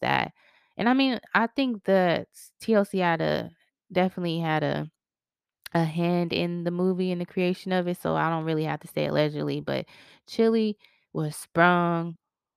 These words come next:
off of Dallas. Like, he was just not no good. He was,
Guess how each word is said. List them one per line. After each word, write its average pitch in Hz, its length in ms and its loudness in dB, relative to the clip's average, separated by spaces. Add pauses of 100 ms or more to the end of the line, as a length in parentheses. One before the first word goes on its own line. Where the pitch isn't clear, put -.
(160)
off 156 240 -4
of - 140 -6
Dallas. 185 560 6 (840)
Like, 151 180 -6
he 190 160 -4
was 175 300 2
just 156 400 -2
not 160 280 -2
no 160 280 2
good. 165 500 2
He 165 140 -6
was, 156 200 -4